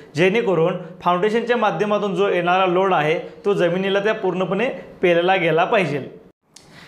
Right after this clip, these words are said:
Stability of the foundation and durability of the foundation म्हणजे काय? इमारतीचा जो पूर्ण येणारा लोड आहे तो carry करण्याची capacity त्या स्वतः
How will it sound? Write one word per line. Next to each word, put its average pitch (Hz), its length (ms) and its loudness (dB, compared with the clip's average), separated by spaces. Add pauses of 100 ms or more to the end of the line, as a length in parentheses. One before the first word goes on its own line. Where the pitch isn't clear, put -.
(140)
Stability 208 640 0
of 247 160 2
the 233 100 2
foundation 170 680 -2 (280)
and 170 280 0 (300)
durability 208 640 2
of 220 160 0
the 233 100 4
foundation 185 400 0
म्हणजे 170 340 -2
काय? 127 400 -4 (320)
इमारतीचा 214 480 2
जो 240 240 0
पूर्ण 214 280 0
येणारा 185 540 0
लोड 180 260 2
आहे 143 280 -2 (300)
तो 233 80 4
carry 208 320 2
करण्याची 208 420 0
capacity 185 500 -2
त्या 220 140 -2
स्वतः 196 300 0